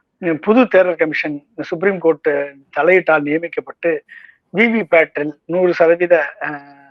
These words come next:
லேசர் பிரிண்ட் அவுட் மூலமாக வரக்கூடிய வாக்கு சீட்டுகள் எண்ணப்பட்டால், ராகுல் காந்தி பிரதமராவது உறுதி. ராகுல் காந்தி பிரதமரானால், இவர்களால் மீண்டும் திரும்ப எழ முடியாத அளவிற்கு இவர்கள்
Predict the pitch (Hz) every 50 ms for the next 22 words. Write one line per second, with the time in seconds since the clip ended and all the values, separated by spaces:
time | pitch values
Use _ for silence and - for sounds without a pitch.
0 | _ - - - - 135 135 135 - 156 185 190 - 196 165 - - 156 151 -
1 | 156 151 143 143 143 151 156 151 156 156 151 - 170 156 143 139 151 151 - 160
2 | 147 143 143 135 120 - - - - - _ _ _ 151 165 190 - - - 147
3 | - _ - - 180 156 - 160 147 156 147 143 143 160 175 - - 147 - -
4 | 170 190 185 156 - _ _ - - - _ _ 160 160 175 190 185 190 175 147
5 | 151 156 147 143 143 - - 160 170 185 180 170 160 147 143 143 135 143 139 131
6 | 147 170 180 196 180 151 135 - _ _ _ _ _ _ _ _ _ _ _ _
7 | _ 151 170 190 196 202 202 175 170 160 160 156 - 165 160 165 170 160 156 151
8 | 151 151 160 175 208 208 - - 160 170 156 143 165 170 175 185 185 156 160 190
9 | 202 196 180 190 196 190 _ - 175 190 190 185 180 156 151 165 185 185 180 175
10 | 180 180 175 170 156 151 170 185 196 - - - 185 170 147 - _ _ _ _
11 | _ _ _ 165 165 175 165 156 160 156 147 -